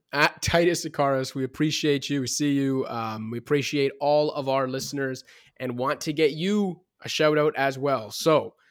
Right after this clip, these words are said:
whether you have been a fan since day one or this is your first time listening, hit us up.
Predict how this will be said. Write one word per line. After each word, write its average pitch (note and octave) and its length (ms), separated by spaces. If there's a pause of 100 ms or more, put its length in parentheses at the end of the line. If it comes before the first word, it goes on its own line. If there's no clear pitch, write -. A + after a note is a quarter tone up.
(240)
whether C#3+ 280
you D3+ 300
have C#3+ 280
been C#3 320 (140)
a B2+ 320
fan C3+ 380
since D#3 240
day F3 180
one F3+ 400 (640)
or C#3 240
this C#3 180
is C#3 80
your C3+ 100
first B2+ 280
time A2+ 160
listening, - 260 (500)
hit F3 200
us F#3 140
up. D3 220